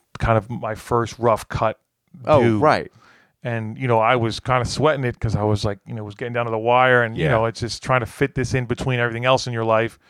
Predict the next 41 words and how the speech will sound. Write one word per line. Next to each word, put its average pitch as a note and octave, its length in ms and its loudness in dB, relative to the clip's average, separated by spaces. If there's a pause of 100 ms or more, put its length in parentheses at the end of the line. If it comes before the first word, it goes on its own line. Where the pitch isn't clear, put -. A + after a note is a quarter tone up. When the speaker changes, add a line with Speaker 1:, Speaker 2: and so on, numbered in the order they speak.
(340)
Speaker 1:
'cause B2 120 -2
it's A2 80 -2
not B2+ 140 2
the C3 80 -4
only B2 120 2
thing A2 100 -8
I G#2+ 80 -2
do, C#3 260 2
obviously. A2 440 0
Speaker 2:
Sure. G2+ 440 2 (580)
Speaker 1:
And, A#2 520 0 (1000)
you B2 80 -2
know, B2 100 4
the A2 80 -2
director B2+ 260 2
came B2+ 260 0
over C3 300 4
and A#2 220 -4
we B2 100 2
sat C3 300 0
here C3+ 160 0
and, B2 200 -4
you F#3+ 60 -2
know, A2+ 340 0
and C#3+ 120 -2
it's D#3 100 0
not F#3 100 4
like, D3 140 2
"Oh, D3+ 220 4
it's D3 100 2
a, C#3+ 80 4 (140)
it's D3+ 180 -4
a A#2+ 120 -8 (180)
twelve D3+ 260 2
minute C#3 180 0
short." B2+ 440 2 (160)
Speaker 2:
Right. G#2 320 2 (280)
Speaker 1:
This B3 120 -8
is C4+ 140 -6
an D#3 120 4
hour D3+ 640 4